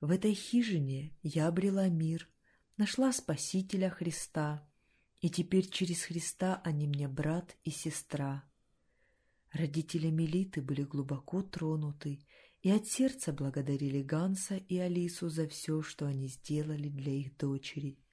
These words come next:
«О, мое милое дитя!» Мы со слезами встречали это Рождество, когда получили известие, что корабль не пришел в гавань, так как на море была буря. Нас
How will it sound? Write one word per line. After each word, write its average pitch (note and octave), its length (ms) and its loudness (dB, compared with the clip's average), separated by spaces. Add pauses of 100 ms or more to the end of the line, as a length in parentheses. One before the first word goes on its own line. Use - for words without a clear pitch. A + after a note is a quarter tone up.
(840)
«О, D#3 120 2
мое C#3+ 300 2
милое G3 480 4
дитя!» D3+ 640 -2 (760)
Мы D#3+ 200 4
со F3+ 180 -2
слезами E3 640 2
встречали D3+ 720 -2
это F3 420 -2
Рождество, D3 880 -4 (460)
когда D#3+ 320 2
получили F3 680 2 (100)
известие, F#3 680 2
что - 260 -6
корабль E3 600 0
не E3 100 -2
пришел D3+ 520 -4
в D3 160 -6
гавань, C#3+ 520 -2 (580)
так D3 280 0
как C#3+ 240 -8
на D3 100 0
море F3 420 2
была D3+ 300 0
буря. D3 600 -2 (560)
Нас E3+ 460 2